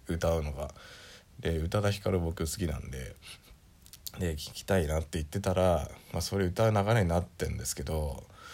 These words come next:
宇多田ヒカルのファーストラブ二人で歌える曲じゃねえってことに気づいて、まあ、今、その、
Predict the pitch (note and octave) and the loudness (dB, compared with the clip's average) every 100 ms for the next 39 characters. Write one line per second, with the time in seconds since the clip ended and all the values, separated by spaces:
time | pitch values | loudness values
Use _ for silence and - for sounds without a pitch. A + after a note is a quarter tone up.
0 | - - - C#3 D3+ D#3 - E3 E3+ D#3 | -16 -12 -6 -2 -2 -2 0 -2 0 2
1 | D#3 - D#3 C3+ - - C3 A2+ E2+ - | 2 2 2 2 0 0 0 2 2 2
2 | A2+ A2+ - A#2 A2 G#2 A#2 A2+ D2+ D#2 | 0 0 0 2 4 4 4 2 -2 -2
3 | D2 - E2+ E2+ D2+ C2 A#1+ - D#2+ F2 | -2 -2 0 0 -2 -6 -6 -6 -2 0
4 | A#2+ D3+ - - - A2+ A2+ | 2 2 0 -4 0 4 2